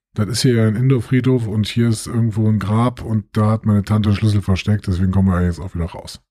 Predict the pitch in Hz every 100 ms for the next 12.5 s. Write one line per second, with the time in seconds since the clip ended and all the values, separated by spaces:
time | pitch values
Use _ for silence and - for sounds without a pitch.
0 | _ - - _ _ _ _ _ _ _
1 | _ _ _ _ _ - 113 113 - 143
2 | 135 113 131 131 104 113 110 101 95 92
3 | 90 104 131 107 120 - 117 110 127 143
4 | 151 147 147 143 127 117 113 113 123 123
5 | 120 104 139 135 139 - 110 107 139 -
6 | 123 127 123 113 104 - - - _ 110
7 | 104 - 113 131 127 117 120 117 104 -
8 | 117 120 120 135 120 - 110 135 - 123
9 | 107 120 127 113 104 110 110 - 113 117
10 | - - - - - 110 120 113 113 110
11 | 120 127 120 120 117 110 127 127 113 117
12 | 113 107 113 107 107